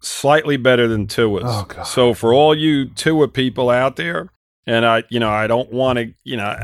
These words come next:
Speaker 1: <laughs> again, I don't wanna, you know, be down and out on him, but you, everybody needs to go and look at those numbers. And when we talk about what Tua has to work with,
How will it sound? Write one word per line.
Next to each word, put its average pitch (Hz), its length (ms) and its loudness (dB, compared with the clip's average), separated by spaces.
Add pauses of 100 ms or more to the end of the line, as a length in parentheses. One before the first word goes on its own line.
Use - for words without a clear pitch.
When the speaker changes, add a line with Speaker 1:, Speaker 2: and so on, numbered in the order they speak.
(100)
Speaker 1:
<laughs> - 80 -12
again, 120 440 -2
I 104 140 0
don't 147 240 -2
wanna, 120 380 0 (520)
you 120 120 0
know, 120 100 4
be 113 140 2
down 120 340 2
and 120 100 4
out 135 280 4
on 147 220 6
him, 147 200 0
but 117 220 2 (100)
you, 131 360 -2
everybody 160 560 2
needs 143 300 -2
to 127 60 -6
go 120 280 2
and 110 80 2
look 117 200 0
at 101 100 -10
those 110 300 0
numbers. 104 560 -2
And 107 240 -4
when 107 100 0
we 107 140 -2
talk 131 340 2
about 113 420 2
what 107 220 -2
Tua 120 320 2
has 117 260 0
to 107 80 -4
work 117 320 0
with, 139 280 0